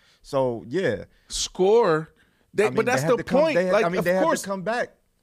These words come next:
Speaker 2: I understand that, B C, but of course you're gonna come back when, when your coach should be kicking field goals, but he's going for it. It's two turnovers on
Speaker 1: That's true.
Speaker 2: downs,
Speaker 1: That's
Speaker 2: right?
Speaker 1: true.
Speaker 2: You got drop balls on third down and fourth down, like, gotta have it moments. Like,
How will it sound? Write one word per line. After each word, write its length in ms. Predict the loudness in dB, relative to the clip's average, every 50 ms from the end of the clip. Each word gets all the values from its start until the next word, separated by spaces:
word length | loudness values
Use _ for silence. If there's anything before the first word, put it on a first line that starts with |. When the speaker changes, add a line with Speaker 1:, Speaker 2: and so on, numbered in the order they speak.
| -12 -6
Speaker 2:
I 160 | -4 -2 -2 -2 -2
understand 520 | -2 0 0 -2 -2 -2 -2 -2 0 0 0
that, 140 | 0 0
B 140 | -2 -4 -4
C, 180 | -4 -2 -2 -2
but 160 | 0 0 0
of 120 | 0 -2 -2
course 260 | 0 0 0 0 0
you're 100 | -2 -2
gonna 180 | 0 0 0 0
come 200 | -2 -2 0 2
back 240 | 0 0 0 0
when, 240 | -2 -4 -4 -4 -4 -4
when 180 | -4 -2 0 0
your 120 | 0 0 0
coach 480 | 0 0 0 0 -2 -4 -12 -18 -20 _ _ _ _ _ _ _
should 260 | -14 -6 -4 -2 -2
be 100 | -2 -4
kicking 360 | -4 -2 -2 -2 -2 -2 -4 -4
field 380 | -4 -2 0 0 0 0 2
goals, 240 | 2 2 2 0 0
but 100 | -2 -2
he's 140 | -2 -4 -4
going 300 | -2 0 2 2 2 2
for 200 | 0 0 0 0
it. 40 | -2
It's 80 | -4
two 200 | -2 -2 -2 -2
turnovers 580 | -2 -2 -2 0 2 2 0 0 0 -2 -4 -2
on 200 | -2 -2 -2 -2
Speaker 1:
That's 340 | -2 -2 -2 -2 -4 -4 -6
true. 40 | -6 -8
Speaker 2:
downs, 100 | -10 -14 -16 _ _ _ _ _ _ -6
Speaker 1:
That's 120 | -2 0
Speaker 2:
right? 160 | 0 0 0
Speaker 1:
true. 120 | -2 -8 -14 -18 -20 -20 _
Speaker 2:
You 120 | -8 -6 -2
got 300 | 0 0 0 0 0 0
drop 320 | 0 2 2 0 0 0
balls 340 | 0 2 4 4 2 2 2
on 200 | 0 0 -2 -2
third 560 | 0 0 2 4 4 4 2 0 -2 -4 -4
down 380 | -2 0 2 2 2 2 0 0
and 120 | -2 -2
fourth 340 | -2 0 0 2 0 0 -2
down, 300 | -2 0 0 0 0 0
like, 160 | 0 -2 -2
gotta 280 | -2 0 0 0 0 0
have 280 | 0 0 0 2 0
it 80 | 0 0
moments. 560 | 0 0 0 0 0 -2 -4 -6 -8 -6 -2
Like, 320 | -2 0 0 -2 -6 -12